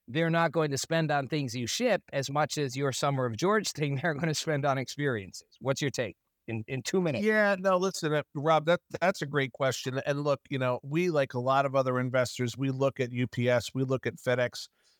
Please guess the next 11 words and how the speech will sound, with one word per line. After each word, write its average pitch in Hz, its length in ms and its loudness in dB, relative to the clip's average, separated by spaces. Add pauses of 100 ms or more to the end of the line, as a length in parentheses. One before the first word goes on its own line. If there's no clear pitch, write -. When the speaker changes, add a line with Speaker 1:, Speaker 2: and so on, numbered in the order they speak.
(140)
Speaker 2:
we 143 100 0
look 160 240 0
at 151 100 -2
demand 135 720 2
in 123 160 0
shipping 127 560 0
and 120 140 0
logistics 120 800 -2 (400)
as 139 240 0
bellwethers 135 720 2
of 113 100 -4